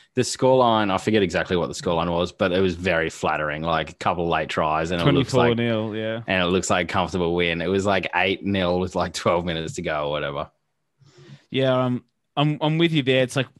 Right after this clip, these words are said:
Speaker 2: round one's the best we've played so far this year. We may have won this game,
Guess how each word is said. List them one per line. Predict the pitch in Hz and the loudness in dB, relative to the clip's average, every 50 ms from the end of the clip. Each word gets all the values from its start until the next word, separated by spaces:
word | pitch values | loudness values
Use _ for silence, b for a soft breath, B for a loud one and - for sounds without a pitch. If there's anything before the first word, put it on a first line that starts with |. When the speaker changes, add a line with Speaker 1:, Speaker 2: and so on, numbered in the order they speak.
| _ - 139 | _ 0 4
Speaker 2:
round | 147 151 165 175 175 | 4 6 6 6 4
one's | 156 147 147 143 135 | 4 4 4 4 2
the | 117 | 2
best | 135 131 117 - | 2 2 2 2
we've | 135 107 | 0 -2
played | - - 117 117 117 - | 0 0 0 0 0 0
so | - 113 107 | 0 -2 -2
far | - 117 110 107 104 | 0 -2 0 0 0
this | 98 104 98 - - | -2 -4 -8 -8 -8
year. | 104 101 95 98 98 92 b b b b b b b 123 | -8 -8 -8 -8 -8 -10 b b b b b b b -4
We | 131 | -2
may | 135 139 143 | 0 0 0
have | 139 127 | 0 0
won | 127 131 127 123 | 0 -2 -2 -2
this | 123 120 110 - | -6 -8 -10 -8
game, | - 120 110 110 110 110 110 113 107 78 80 | -8 -8 -8 -6 -6 -8 -8 -10 -12 -14 -18